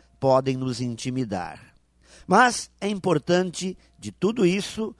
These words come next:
que tenhamos a consciência que sempre, em algum momento, teremos que conviver com metas não atingidas. Lidar com frustrações e estarmos preparados para enfrentarmos as dificuldades,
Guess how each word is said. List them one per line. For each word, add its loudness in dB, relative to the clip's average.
que -8
tenhamos -4
a 0
consciência -6
que -10
sempre, -2
em -6
algum 0
momento, 2
teremos -2
que -14
conviver -2
com -8
metas -4
não 0
atingidas. -10
Lidar 2
com 0
frustrações -2
e -4
estarmos -2
preparados -2
para 0
enfrentarmos -4
as -6
dificuldades, 0